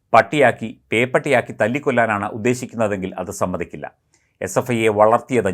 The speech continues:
ഞങ്ങളാണ്. എസ് എഫ് ഐയെ സംബന്ധിച്ചിടത്തോളം തിരുത്തേണ്ടത് തിരുത്താൻ ആ സംഘടനയ്ക്ക് കഴിയും. എസ് എഫ് ഐയുടെ പ്രവർത്തനത്തിൽ എന്തെങ്കിലും പിശകുണ്ടായിട്ടുണ്ടെങ്കിൽ പരിശോധിക്കും. കോൺഗ്രസ് ഒരു കൂടോത്ര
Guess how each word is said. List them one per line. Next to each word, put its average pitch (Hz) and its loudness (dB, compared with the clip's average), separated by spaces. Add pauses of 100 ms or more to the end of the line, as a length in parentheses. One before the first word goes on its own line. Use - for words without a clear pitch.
ഞങ്ങളാണ്. 82 -6 (400)
എസ് 98 -4
എഫ് 123 0
ഐയെ 120 2 (120)
സംബന്ധിച്ചിടത്തോളം 123 -2 (100)
തിരുത്തേണ്ടത് 123 0 (100)
തിരുത്താൻ 107 0 (160)
ആ 104 -2
സംഘടനയ്ക്ക് 98 -2
കഴിയും. 76 -10 (480)
എസ് 120 -2
എഫ് 156 -2
ഐയുടെ 156 6
പ്രവർത്തനത്തിൽ 139 2 (100)
എന്തെങ്കിലും 127 0
പിശകുണ്ടായിട്ടുണ്ടെങ്കിൽ 123 0
പരിശോധിക്കും. 107 -2 (480)
കോൺഗ്രസ് 127 2
ഒരു 113 -4
കൂടോത്ര 143 6